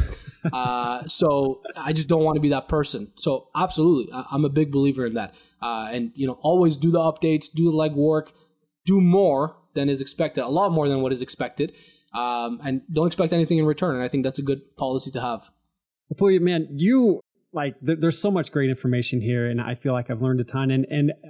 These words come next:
Speaker 2: I think this is one of those interviews that I'll definitely go back through, and as you suggested, watch and, uh, you know, try to, try to take in as much as I can. One of the things I like to do at the end of each show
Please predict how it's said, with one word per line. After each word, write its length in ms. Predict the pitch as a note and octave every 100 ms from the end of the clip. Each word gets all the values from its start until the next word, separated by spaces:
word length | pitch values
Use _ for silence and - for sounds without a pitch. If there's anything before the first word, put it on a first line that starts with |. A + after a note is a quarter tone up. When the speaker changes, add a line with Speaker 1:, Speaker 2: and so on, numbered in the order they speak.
| -
Speaker 2:
I 140 | D#3 C#3+
think 240 | F3 F3
this 160 | D#3 -
is 100 | B2
one 160 | C#3+
of 80 | D#3
those 140 | D3 C3
interviews 380 | C#3+ B2+ C3+
that 100 | B2+
I'll 100 | A#2+
definitely 380 | A#2+ C3+ - C3+
go 180 | B2 C3+
back 380 | A#2+ B2 A#2 -
through, 380 | C3 C3+ C3 B2+ _ _ -
and 160 | C3+ C3+
as 180 | B2
you 60 | C3
suggested, 680 | - C3 C#3+ C#3 D3 B2 A#2+
watch 480 | C#3 C3 C3+ - - _ _ -
and, 320 | C3 B2+ B2+
uh, 280 | C3 B2 B2+
you 160 | C#3+ C#3
know, 220 | B2+ B2 -
try 220 | C3 D3+ C3+
to, 160 | C3
try 200 | C3+ C#3+
to 160 | C3+ C3 C3 -
take 240 | D#3+ D#3+
in 140 | D#3 C#3
as 260 | C#3 A2+
much 200 | B2+ B2
as 60 | A#2
I 80 | B2
can. 360 | B2+ B2+ A#2+ - _ _ _ _ _
One 140 | - F#3+
of 80 | F#3+
the 40 |
things 120 | E3+
I 60 | E3+
like 180 | E3 D#3+
to 80 |
do 120 | D3+ D#3
at 60 |
the 100 | D3+
end 100 | D3
of 100 | C#3
each 140 | C#3 -
show 560 | - C#3 C3+ C3+ B2+